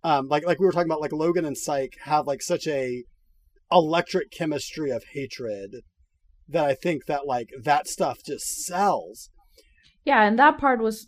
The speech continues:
Speaker 2: to me, way more interesting than the rest of the episode.
Speaker 1: Sure.
Speaker 2: Once
Speaker 1: I,
Speaker 2: again,
Speaker 1: I
Speaker 2: I
Speaker 1: mean
Speaker 2: wanna know what happened with the dog meat, but
Speaker 1: Yeah, yes. Uh,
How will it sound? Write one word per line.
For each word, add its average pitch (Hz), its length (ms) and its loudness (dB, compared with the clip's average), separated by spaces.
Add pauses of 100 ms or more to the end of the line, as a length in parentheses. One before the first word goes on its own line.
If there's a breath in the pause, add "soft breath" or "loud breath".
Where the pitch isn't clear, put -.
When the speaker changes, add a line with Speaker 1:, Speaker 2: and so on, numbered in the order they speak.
Speaker 2:
to 254 100 -2
me, 247 280 0
way 208 200 2
more 185 240 -2
interesting 175 580 -4
than 170 240 -6
the 170 80 -6
rest 165 300 -8
of 175 80 -10
the 175 80 -6
episode. 170 640 -12 (220)
Speaker 1:
Sure. 131 720 0 (280)
Speaker 2:
Once 208 220 2
Speaker 1:
I, 196 60 2
Speaker 2:
again, 226 200 4
Speaker 1:
I 196 60 4
Speaker 2:
I - 40 6
Speaker 1:
mean 190 60 4
Speaker 2:
wanna 196 220 2
know 202 140 4
what 202 120 2
happened 196 340 -2
with 196 120 -4
the 190 80 -6
dog 170 320 -2
meat, 147 240 -10 (100)
but 147 280 -6 (540)
Speaker 1:
Yeah, 170 300 2
yes. 151 500 -6 (1200 soft breath)
Uh, 147 380 2